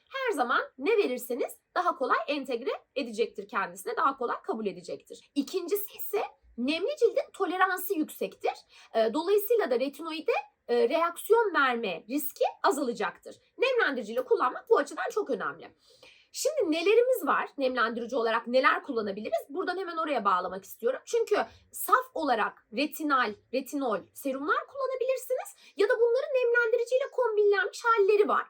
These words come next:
Bu şekilde de kullanabilirsiniz. Yani dolayısıyla nemlendiriciyi önce sürdüm, sonra retinoik asit sürdüm gibi bir, e, durum da olmaz. Nemlendiriciyle de birlikte kullanabilirsiniz. Neler neler? Şöyle bir gözden geçirelim. E, La Roche'un, e, retinol serumu var. B üç ile bir kombine.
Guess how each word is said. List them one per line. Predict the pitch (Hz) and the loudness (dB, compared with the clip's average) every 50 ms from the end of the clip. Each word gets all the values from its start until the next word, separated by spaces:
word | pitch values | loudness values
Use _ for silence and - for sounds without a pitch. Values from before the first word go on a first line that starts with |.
| _ 453 | _ -2
Bu | 480 | 0
şekilde | - - 453 - 302 226 202 196 | 0 0 0 0 -2 -6 -4 -6
de | 196 190 | -6 -8
kullanabilirsiniz. | - 226 196 180 180 180 170 202 214 175 170 - - 220 - - - - - - - - - | -8 -8 -8 -6 -8 -8 -8 -6 -6 -6 -6 -6 -10 -12 -12 -12 -12 -14 -18 -20 -16 -6 -4
Yani | 294 311 | -2 -2
dolayısıyla | 359 381 359 403 403 403 359 | -2 -2 -2 -2 -2 -2 -4
nemlendiriciyi | 359 359 381 349 349 359 339 339 392 381 294 - 330 359 - | -6 -6 -4 0 0 0 2 2 0 -2 -2 -2 -2 0 0
önce | - 330 339 302 339 | 0 0 -2 -4 -8
sürdüm, | - - 359 302 254 320 311 | -10 -10 -10 -10 -8 -10 -6
sonra | - 359 320 320 311 | -4 -4 -4 -2 -4
retinoik | 311 302 - 311 302 294 285 - | -6 -8 -8 -10 -10 -10 -8 -10
asit | 330 320 - - - | -10 -10 -10 -12 -14
sürdüm | - - 311 254 277 294 277 | -12 -12 -10 -8 -8 -8 -8
gibi | 247 247 233 277 226 | -6 -6 -8 -6 -6
bir, | 254 285 262 247 - - | -6 -4 -4 -6 -6 -6
e, | - 214 220 208 208 202 202 | -6 -6 -4 -4 -6 -6 -6
durum | 277 285 277 254 226 | -6 -4 -4 -4 -2
da | 208 | -2
olmaz. | 170 175 170 185 - - - - | -2 -2 -2 -4 -4 -4 -4 -4
Nemlendiriciyle | 381 320 302 285 277 269 262 254 220 254 254 226 196 | -4 -2 0 -2 -2 -2 -4 -6 -6 -4 -2 -2 -2
de | 196 185 | -2 -6
birlikte | 190 - - - 196 | -8 -10 -14 -16 -16
kullanabilirsiniz. | - - 185 170 175 165 - - - - - 262 277 - - _ - - - - - - - 285 | -14 -12 -10 -10 -10 -10 -10 -10 -10 -10 -10 -12 -12 -14 -14 _ -20 -20 -20 -20 -20 -16 -2 2
Neler | 311 466 523 571 554 554 523 466 320 | 4 4 4 4 2 2 0 0 2
neler? | 285 285 - | 2 0 0
Şöyle | - - 554 523 480 415 302 | 0 -2 0 0 2 2 2
bir | 285 | 2
gözden | - 349 359 339 294 403 370 349 | 2 2 2 0 0 0 0 0
geçirelim. | 302 262 - - 208 220 202 247 - - _ _ _ _ _ _ | -2 -6 -6 -4 -2 -2 -2 -2 -6 -12 _ _ _ _ _ _
E, | 240 | 0
La | 240 247 285 392 466 | 2 2 4 4 4
Roche'un, | 480 480 - - - 427 403 415 - _ - | 4 2 0 0 0 0 0 0 -2 _ -2
e, | 254 254 247 247 240 247 240 233 233 226 233 | 0 2 2 2 0 0 -2 -4 -4 -4 -4
retinol | 254 330 - - 302 302 285 294 | -4 -4 -4 -8 -10 -10 -10 -10
serumu | - - 302 269 269 277 277 | -8 -6 -6 -6 -6 -6 -2
var. | 233 214 226 247 233 | 0 0 0 0 2
B | 247 233 226 | 4 4 4
üç | 233 226 - - | 4 0 -4 -4
ile | 226 208 185 | -4 -2 -2
bir | 202 196 - - | -2 -4 -6 -8
kombine. | - 226 202 202 196 190 196 233 480 - | -8 -6 -6 -6 -8 -6 -6 -6 -6 -6